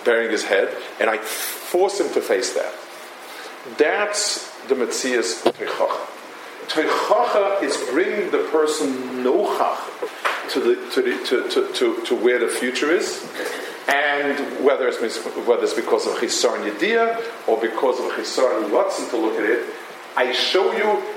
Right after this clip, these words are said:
I leave no room for doubt what the consequences are if you're not going to do that. In a Ruchnistic sense,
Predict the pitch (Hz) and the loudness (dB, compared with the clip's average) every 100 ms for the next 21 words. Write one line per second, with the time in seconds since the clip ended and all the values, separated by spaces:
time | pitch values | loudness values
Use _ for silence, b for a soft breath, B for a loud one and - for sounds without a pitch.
0 | - 139 143 160 147 139 135 147 190 185 | -4 0 2 0 0 -2 0 4 4 2
1 | 143 151 147 - - - 120 120 120 - | 0 0 0 0 0 2 2 2 0 -4
2 | - - B B 107 123 - - - - | -6 -10 B B 2 2 4 0 0 0
3 | 147 143 143 - 117 - 110 - 113 104 | 0 2 -2 0 -2 0 -2 0 2 2
4 | 87 90 - - - - - 190 - - | 2 0 -2 -6 -8 -6 2 2 2 -4
5 | - - - 107 104 - 107 98 - 92 | -8 -6 -2 2 2 2 0 -2 -2 -2
6 | 90 - - - - - - - B B | -2 -4 -4 -2 -2 -4 -8 -10 B B
7 | B B B B - 170 165 151 180 254 | B B B B 0 4 4 4 4 4
8 | - 170 - 107 104 - 98 80 - - | 2 0 0 0 0 2 0 0 -2 -4
9 | - | -4